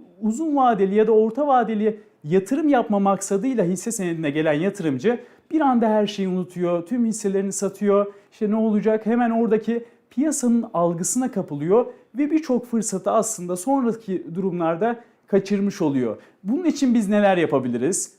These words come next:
Öncelikle notlarımız olmalı. Hisselere ilişkin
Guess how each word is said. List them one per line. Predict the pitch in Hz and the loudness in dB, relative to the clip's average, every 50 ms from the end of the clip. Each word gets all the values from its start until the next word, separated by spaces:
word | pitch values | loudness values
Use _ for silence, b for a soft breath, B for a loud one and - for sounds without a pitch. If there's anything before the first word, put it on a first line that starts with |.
| _ _ - | _ _ -6
Öncelikle | 139 143 143 139 139 139 131 - - 139 165 208 226 220 - _ _ - 151 | -2 -2 -2 0 0 -2 -2 -2 -2 0 0 0 0 -4 -10 _ _ -12 -6
notlarımız | 156 170 175 170 - 156 156 160 160 160 147 139 | -4 -4 -4 -2 -2 0 0 0 2 0 0 0
olmalı. | 139 123 123 117 117 113 113 113 | 0 0 0 0 0 -2 -4 -4
Hisselere | 135 196 196 - - 220 220 208 196 202 190 - - | -4 -4 -4 -2 0 2 2 2 2 2 -2 -2 -4
ilişkin | 135 143 - - - - 170 196 208 - | -6 -8 -8 -8 -8 -6 -4 -4 -4 -6